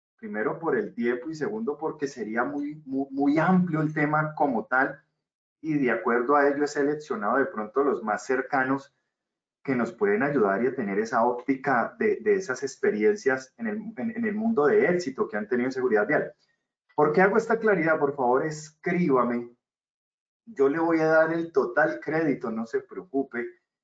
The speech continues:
Y usted me va a decir, por favor, cuáles estrategias usted considera que usted vea en otros países que yo no voy a mencionar en este momento y que yo pueda mencionar en charlas, que las pueda transmitir,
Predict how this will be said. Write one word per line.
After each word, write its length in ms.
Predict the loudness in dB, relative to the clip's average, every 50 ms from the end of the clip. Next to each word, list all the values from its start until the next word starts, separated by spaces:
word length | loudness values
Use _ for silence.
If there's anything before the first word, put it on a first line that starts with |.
| _ _ _ _ 0
Y 100 | 0 0
usted 280 | 0 2 0 2 2 4
me 80 | 4
va 200 | 4 6 6 6
a 60 | 6 4
decir, 380 | 4 4 4 2 2 2 2 2
por 240 | 4 4 4 4 2
favor, 640 | -2 -4 -4 0 2 4 6 6 4 2 -2 -10 _ _ _ _ _ _ _ _ _ _ _ _ _ _ 0
cuáles 360 | 6 6 6 8 6 4 4
estrategias 1040 | 2 -2 -4 -2 -2 -2 -2 0 0 -2 -2 -2 2 2 4 4 2 0 -4 -14 _
usted 360 | -12 -12 -10 -4 -4 -4 -2 -2
considera 560 | -4 -6 -4 0 2 2 2 2 2 0 -4
que 80 | -8
usted 220 | -12 -10 -6 -2 0
vea 160 | 2 2 0
en 80 | 0 -4
otros 300 | -6 -8 -10 -12 -10 -2
países 460 | 0 0 0 0 -2 -6 -10 -10 -2
que 200 | -2 -2 0 2
yo 120 | 0 0
no 140 | 0 0 0
voy 260 | 0 0 0 0 0
a 80 | 0 0
mencionar 600 | 0 -2 -2 -4 -6 -6 -6 -2 -2 -2 -2 -2
en 100 | -4 -6
este 220 | -8 -10 -10 -10
momento 580 | -8 -6 -4 -4 -4 -4 -6 -6 -8 -10 -10 _ _ _ _ _ _ _
y 220 | -12 -12 -12 -8 -2
que 180 | -2 -2 2
yo 240 | 4 2 2 2 2
pueda 260 | 4 6 6 6 6
mencionar 460 | 4 2 0 0 -2 0 0 0 0
en 120 | 0 -4 -6
charlas, 500 | -2 0 0 0 0 0 -8 -10 -12 -12
que 100 | -8 -8
las 220 | -8 -8 -8 _
pueda 320 | -4 -2 0 0 0 0 0
transmitir, 560 | 0 -2 -2 -2 -6 -8 -6 -8 -8 -8